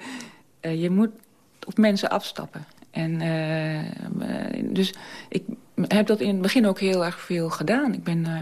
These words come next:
de buurt ingegaan en ben bij allerlei buurtinstellingen binnengelopen en ben met mensen aan de praat geraakt. En zodoende maakte ik afspraken met ze. Dan, eh, dan ze-, zei ik van, "Nou, ik wil wel eens wat,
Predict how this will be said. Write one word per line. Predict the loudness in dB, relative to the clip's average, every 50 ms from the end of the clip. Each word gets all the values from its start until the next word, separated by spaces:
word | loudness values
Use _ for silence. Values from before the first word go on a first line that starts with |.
| -6 -6 -6
de | -4 -2
buurt | 2 4 4 4 4
ingegaan | 2 0 0 0 0 0 0 2 2 4
en | 4 2 2 2
ben | 0 -2 -2 -4 -6 -10 -16 -20 -20 -8 -4
bij | -2 -2 0
allerlei | 2 4 4 4 4 2 2 0
buurtinstellingen | 0 0 0 0 0 0 -4 -4 -2 -2 -2 -2 -2 -2 -2 0
binnengelopen | 2 4 4 4 4 4 4 4 4 4 2 0 -2 -2 -4 -4 -6 -10 -14 -16 -16 -16 -6 -2
en | 2 4
ben | 4 6
met | 4 4 4
mensen | 2 2 2 2 0
aan | 0 -2
de | -2 -2
praat | 0 2 4 4 4 2 2
geraakt. | 0 -2 0 0 0 0 0 0 -2 -4 -6 -6
En | -4 -4 -4 -4 -8 -14 -18 -18 -18 -18 -18 -18 -16 -12
zodoende | -2 2 4 4 6 6 4 4 4 4 4 2 2 0 -2 -6 -10 -20 -20 -4 0
maakte | 2 2 4 2
ik | 0 0
afspraken | 0 -2 -2 -2 0 2 2 2 4 4 4 4
met | 4 4 2
ze. | -2 -4
Dan, | -4 -2 -2 -2 -2 -4 -6
eh, | -6 -8 -8 -10 -12 -18 -18 -18 -16 -16 -16 -16 -18 -12 -4 -2
dan | 0 0
ze-, | 0 0 -2
zei | -2 -2 -2 -2
ik | -4 0
van, | 2 4
"Nou, | 4 4 2
ik | 0 -2
wil | -4 -4
wel | -4 -4
eens | -6 -6 -4 -4 -4 -4 -4 -6
wat, | -8 -8